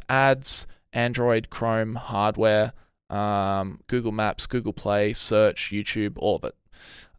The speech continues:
Um, and then, so that's the first category. So from eighteen point nine billion to twenty-three point nine billion. So that's, uh, that's powering ahead. Then Google Cloud operating income went from negative four hundred and forty-four million to positive two hundred and sixty-six million.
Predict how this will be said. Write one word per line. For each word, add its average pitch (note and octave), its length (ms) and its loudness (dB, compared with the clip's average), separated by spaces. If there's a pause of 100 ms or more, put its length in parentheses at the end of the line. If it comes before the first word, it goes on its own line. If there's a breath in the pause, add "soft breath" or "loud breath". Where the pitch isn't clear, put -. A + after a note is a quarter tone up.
Um, B2 320 4
and B2 200 0
then, C#3+ 580 0
so - 160 2
that's C3+ 140 4
the B2 80 -2
first B2 260 2
category. F#2+ 400 -2
So G#2 340 2
from G#2+ 440 -2
eighteen A2+ 340 0
point G2+ 240 -6
nine G2 160 -4
billion G2+ 280 0
to - 80 -6
twenty-three G#2 440 -4
point G#2 200 -6
nine G#2+ 140 0
billion. A#2 300 0
So - 140 0
that's, - 340 4
uh, E2+ 240 2
that's - 240 -2
powering A2 340 0
ahead. A2+ 280 -4 (440 loud breath)
Then B2+ 140 -2
Google F3 280 6
Cloud C#3+ 520 4 (160)
operating A2 460 -2
income C#2 400 -8 (640)
went D#3 160 2
from C3+ 240 2 (160)
negative D#3+ 380 0
four D3 240 2
hundred C#3+ 220 -4
and C3 100 -6
forty-four B2+ 420 -2
million A#2+ 540 -4 (380)
to A#2+ 320 0
positive D#3 520 -6
two - 180 -8
hundred C3 300 -6
and C3 160 -8
sixty-six - 560 -4
million. A#1+ 260 -10